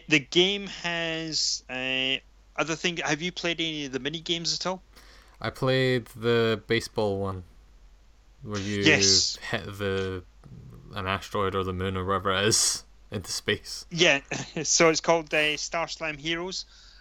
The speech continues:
Speaker 1: and, uh, it's up to four people can play,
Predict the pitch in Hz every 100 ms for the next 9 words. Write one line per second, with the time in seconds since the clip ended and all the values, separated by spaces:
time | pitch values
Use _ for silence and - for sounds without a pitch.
0 | - 127 127 127 127 127 127 127 131 -
1 | 131 135 - - - - 139 147 - -
2 | 156 147 156 - 147 127 110 - 127 127
3 | 123